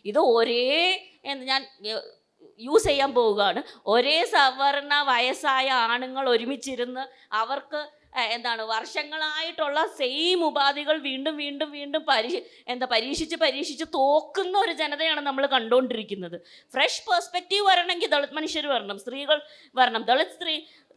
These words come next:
സ്ത്രീകൾ വരണം, ബഹുജന സ്ത്രീകൾ വരണം, മൈനോറിറ്റീസ് വരണം, എന്നാലേ പുതിയ സൊല്യൂഷൻസ് ഉണ്ടാകൂ. നിങ്ങളൊന്ന് ആലോചിച്ച് നോക്കിയേ, ഈ എല്ലാ കൺട്രീസിലും എന്തിനാ ഈ നമ്മളെ എടുക്കുന്നത്?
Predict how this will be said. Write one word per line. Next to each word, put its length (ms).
സ്ത്രീകൾ 340
വരണം, 280
ബഹുജന 380
സ്ത്രീകൾ 380
വരണം, 260
മൈനോറിറ്റീസ് 720
വരണം, 360
എന്നാലേ 500
പുതിയ 220
സൊല്യൂഷൻസ് 600
ഉണ്ടാകൂ. 360
നിങ്ങളൊന്ന് 560
ആലോചിച്ച് 440
നോക്കിയേ, 280
ഈ 140
എല്ലാ 340
കൺട്രീസിലും 580
എന്തിനാ 260
ഈ 80
നമ്മളെ 360
എടുക്കുന്നത്? 540